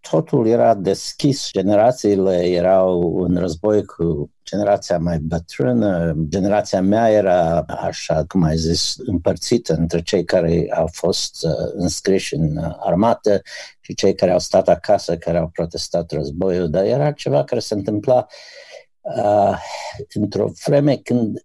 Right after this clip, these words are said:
parte din generația care a rămas, care nu s-a dus în război, a refuzat să se ducă în Vietnam, a fost una interesată de, de alte idei, de cărți, de film, de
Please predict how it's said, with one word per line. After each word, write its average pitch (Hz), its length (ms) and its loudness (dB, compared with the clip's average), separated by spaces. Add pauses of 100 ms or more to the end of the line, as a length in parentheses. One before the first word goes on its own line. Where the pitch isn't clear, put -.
parte 160 320 0
din 139 220 2
generația 123 600 2
care 101 240 4
a 95 60 2
rămas, 95 520 0
care 85 180 -2
nu 107 160 0
s-a 127 160 0
dus 90 240 -2
în 90 200 0
război, 87 320 -2
a 92 80 0
refuzat 95 500 -2
să 92 140 -8
se - 160 -6
ducă 85 240 -4
în 85 100 -2
Vietnam, 95 560 -2 (580)
a - 100 -2
fost - 560 -2
una 143 460 2 (160)
interesată 131 960 0
de, 92 600 -2
de 110 200 -2
alte 120 300 2
idei, 85 540 0
de 82 240 -6
cărți, - 640 -2
de 87 360 -2
film, 90 640 0
de - 80 -8